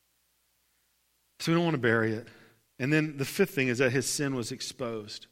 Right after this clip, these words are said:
His sin was exposed, right? Verse twenty-two, "So Joshua sent messengers, and they ran to the tent, and there it was, hidden in the tent, buried, the silver underneath it. They took them out of the tent and brought them to Joshua." And look at this. Like,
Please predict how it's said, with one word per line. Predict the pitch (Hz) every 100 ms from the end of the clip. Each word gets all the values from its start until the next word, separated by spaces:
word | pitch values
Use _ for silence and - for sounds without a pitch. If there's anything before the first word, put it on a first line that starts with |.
| _
His | 156
sin | - 226 220
was | 165
exposed, | 131 - - - 170 185 127 110 - _ _ -
right? | 131 180 208 - - _ -
Verse | 170 190
twenty-two, | - 208 196 - 226 170
"So | - 170
Joshua | 165 185 190 202
sent | 185 190 180 - - - -
messengers, | 175 208 208 175 160
and | 165
they | 165
ran | 180 202
to | 196
the | 185
tent, | - 214
and | 165 160
there | 202 220 240
it | 233
was, | 285 302 214 156 - - - _ _ _ _ - _
hidden | - 214 240
in | 254
the | 254
tent, | 247 269 233 160
buried, | 131 254 240 170
the |
silver | 156 220 220 226 233
underneath | 226 226 247 190
it. | - - - -
They | 160
took | - 208
them | 208 190
out | 190
of | 214
the |
tent | 208 170 160
and | 151
brought | 160 165
them | 185
to | 175
Joshua." | 151 147 147 160 151 - - - -
And | 175
look | 196
at | 185
this. | 151 117 - 175
Like, | 160